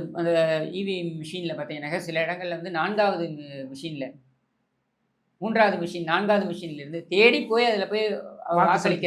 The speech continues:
Speaker 2: செலுத்துறாங்க.
Speaker 1: அப்படின்னா, அவங்க அந்த கட்சியின் மீது பற்று, சீமான் மீது பற்று கொண்டிருக்கின்ற நபர்களாக இருக்கிறார்கள், அந்த சித்தாந்தன் மீது பற்று கொண்ட, சித்தாந்தன் மீது பற்று கொண்ட நபர்களாக இருக்கிறார்கள் அப்படின்றது தெளிவாகிறது.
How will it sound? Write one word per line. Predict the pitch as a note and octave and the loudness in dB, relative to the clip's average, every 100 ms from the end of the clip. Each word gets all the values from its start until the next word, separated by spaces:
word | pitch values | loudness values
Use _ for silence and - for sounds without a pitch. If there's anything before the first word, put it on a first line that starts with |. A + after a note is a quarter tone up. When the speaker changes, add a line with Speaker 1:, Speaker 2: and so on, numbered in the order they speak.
| E3 | 4
Speaker 2:
செலுத்துறாங்க. | E3 | 4
Speaker 1:
அப்படின்னா, | D#3 C#3 A#2+ D#3+ - | 0 -2 0 4 4
அவங்க | F3+ F#3+ G#3 | 4 4 4
அந்த | A3 | 0
கட்சியின் | G3 F3+ - A#3+ A3+ | 0 -6 -6 -6 -4
மீது | G#3 G3 | -2 -2
பற்று, | F3 F3 G#3 | -2 -2 -4
சீமான் | G3+ G#3 A3 G#3 | -4 0 0 2
மீது | G3+ G3 | -2 -4
பற்று | F3+ F3+ | -6 -8
கொண்டிருக்கின்ற | E3+ D#3 E3 E3 F#3 | -10 -12 -12 -12 -6
நபர்களாக | E3 D#3+ D#3+ D3+ | -4 -2 -2 -2
இருக்கிறார்கள், | C#3+ C#3 C#3 C3 | -4 -6 -4 -2
அந்த | G3+ F3 | -4 -4
சித்தாந்தன் | E3+ G#3+ A3 A3+ G3+ | -2 2 2 2 -2
மீது | F#3+ G3 | -2 -2
பற்று | F3+ E3+ | -2 -4
கொண்ட, | F3 E3+ F#3 | -8 -6 -8
சித்தாந்தன் | - F#3+ E3+ D#3+ D#3 | -2 -2 -2 -6 -12
மீது | E3+ E3+ | -8 -8
பற்று | E3+ D#3+ | -6 -8
கொண்ட | D3+ D#3 | -8 -6
நபர்களாக | D#3+ D#3 D3+ D3+ | -4 -4 -4 -4
இருக்கிறார்கள் | D3+ D3 C#3+ C#3 D3+ | -6 -10 -6 -4 -6
அப்படின்றது | C#3+ C#3 F#3 | -8 -10 -8
தெளிவாகிறது. | G3 F3 D3 B2 - | -2 0 2 0 -6